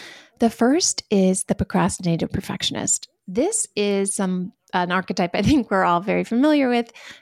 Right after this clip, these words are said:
I'm gonna simplify all of these and talk about the pros and cons. So the simplified version of this is procrastinative perfectionists like the conditions to be perfect before they start,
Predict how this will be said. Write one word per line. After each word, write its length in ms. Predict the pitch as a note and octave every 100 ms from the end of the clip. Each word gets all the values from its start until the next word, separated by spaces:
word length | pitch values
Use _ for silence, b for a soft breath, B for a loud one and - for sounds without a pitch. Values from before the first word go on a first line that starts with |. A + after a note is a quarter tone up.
| B _ _
I'm 100 | A3
gonna 200 | A#3 A3
simplify 720 | - G#3+ G3 A3 - A3 A3
all 200 | G#3+ G#3+
of 120 | A3+
these 360 | G#3 A3+ A3+ A3
and 180 | - F3+
talk 180 | F3+ F#3
about 220 | F#3 F3
the 60 |
pros 280 | F#3 F3+ E3
and 140 | F3 F3
cons. 340 | F3 D3+ D3
So 140 | -
the 120 | E3+ E3+
simplified 540 | - A3+ A#3 A#3 A3+
version 380 | G3+ G#3+ A3 A3+
of 160 | A3
this 260 | A3+ A3+ - -
is 260 | F3+ F#3 -
procrastinative 600 | F#3+ - G#3+ A#3 C#4+ C4+
perfectionists 640 | A#3+ G3+ G3 G3 F#3 -
like 200 | F#3 G3+
the 80 | A#3+
conditions 480 | A3+ G3 F#3 F#3+ -
to 60 | F#3
be 120 | E3
perfect 420 | - F#3 F#3 -
before 340 | F3 - E3+ D#3+
they 140 | D3
start, 560 | - - C#3+ - -